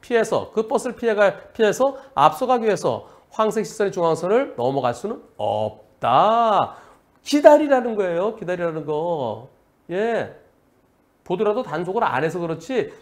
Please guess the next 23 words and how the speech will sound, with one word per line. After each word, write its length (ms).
넘어가면 480
안 140
된다는 420
거예요. 800
아니, 400
그런데, 920
그런데요. 1300
대법원에 400
이렇게 160
넘어가면 340
안 60
된다고 300
그러는데. 760
즉, 200
이게 240
뭐냐면요. 840
앞에 280
버스가 340
기다리고 280
있으니까 640
중앙선 320
넘어가는데 560
단속됐어요. 1040